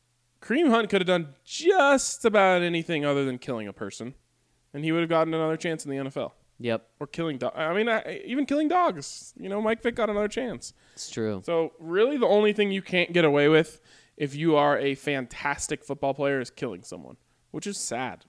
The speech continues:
Speaker 1: It's truly a sad reality, but it's the truth.
Speaker 2: Yep.
Speaker 1: Um, and, you know, there's always gonna be people who preach second chances and stuff like that, and, um, I think there's a case to be made for that. But I also think the N F L has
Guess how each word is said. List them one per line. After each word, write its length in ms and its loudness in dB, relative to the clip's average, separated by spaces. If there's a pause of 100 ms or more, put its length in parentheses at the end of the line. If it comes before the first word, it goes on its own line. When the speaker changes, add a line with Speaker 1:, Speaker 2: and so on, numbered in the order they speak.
Speaker 1:
It's 260 -14
truly 320 0
a 40 2
sad 280 0
reality, 400 -2
but 120 -4
it's 120 -12
the 80 -20
truth. 460 -8 (140)
Speaker 2:
Yep. 160 -2 (260)
Speaker 1:
Um, 380 -4
and, 440 -10
you 80 -10
know, 180 -6
there's 180 -4
always 180 0
gonna 120 -4
be 40 -8
people 260 -6
who 120 -6
preach 280 -6
second 240 -8
chances 460 -8
and 80 -12
stuff 240 -8
like 140 -6
that, 280 -2
and, 160 -10 (520)
um, 480 -10 (1160)
I 180 -4
think 140 2
there's 160 2
a 40 -10
case 260 -2
to 60 -16
be 80 -4
made 240 -2
for 120 -10
that. 200 -12 (380)
But 120 -4
I 120 4
also 220 2
think 260 -4
the 140 -4
N 120 0
F 120 -6
L 380 2
has 560 -2